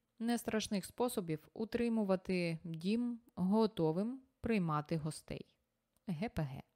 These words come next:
Перше. Завжди застеляй ліжко,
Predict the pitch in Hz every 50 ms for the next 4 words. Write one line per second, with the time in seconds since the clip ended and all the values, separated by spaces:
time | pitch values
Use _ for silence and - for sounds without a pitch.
0 | _ _ _ _ _ _ _ _ _ _ _ _ _ _ _ _ - - 262 247
1 | 190 - - - - - - - _ _ _ _ _ - _ _ _ _ _ _
2 | - 269 262 254 254 269 254 240 226 202 185 170 156 151 156 147 156 185 226 277
3 | - _ _ _ _ - 294 269 262 269 262 247 - - - - 175 156 151 147
4 | 147 160 202 202 175 151 143 139 - - - - 151